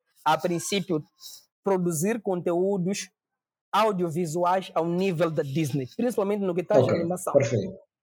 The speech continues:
Speaker 2: perfeito, percebido. E então, para quem está a começar agora,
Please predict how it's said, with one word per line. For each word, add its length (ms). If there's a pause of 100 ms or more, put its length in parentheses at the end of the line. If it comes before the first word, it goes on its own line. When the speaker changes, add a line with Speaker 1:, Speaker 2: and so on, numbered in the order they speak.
(240)
Speaker 2:
perfeito, 460
percebido. 500 (580)
E 120
então, 680
para 140
quem 160
está 200
a 80
começar 380
agora, 560